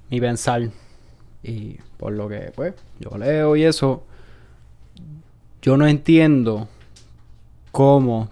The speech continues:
tú le pides al pueblo puertorriqueño. O sea, yo, ok, es que el, el mensaje simplemente no es claro. Porque ¿cómo tú me vas a decir que se, que, o sea, yo me puedo, puedo estar en sitios adentro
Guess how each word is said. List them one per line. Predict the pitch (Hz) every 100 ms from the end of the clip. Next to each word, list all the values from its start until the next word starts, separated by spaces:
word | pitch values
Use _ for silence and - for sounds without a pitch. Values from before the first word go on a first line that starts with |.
| -
tú | 123 120 127 131 135 135 135 131 131 131
le | 135
pides | 135 135 139 135 127 120
al | 117
pueblo | - 120 127 131
puertorriqueño. | 135 123 131 123 131 120 131 120 104
O | 104 - - - - - -
sea, | 160
yo, | 147 160
ok, | 180 156
es | 139 127 151
que | - 180 - - -
el, | - 143
el | 156
mensaje | 156 151 180 180
simplemente | 170 156 165 170 170 143
no |
es | 139
claro. | - 117 120 120 - - - - - -
Porque | - 131
¿cómo | 156 160
tú | 180
me | 190 180
vas | 180 180
a |
decir | 175 165 190 175
que | 147
se, | - 135 117
que, | - 135 -
o | -
sea, | 123
yo | 123
me | 151
puedo, | 165 175 190 185 180 180 175 175 170 170 156 -
puedo | - 147 165
estar | 170 175
en |
sitios | 175 185 170 185
adentro | 175 127 110 123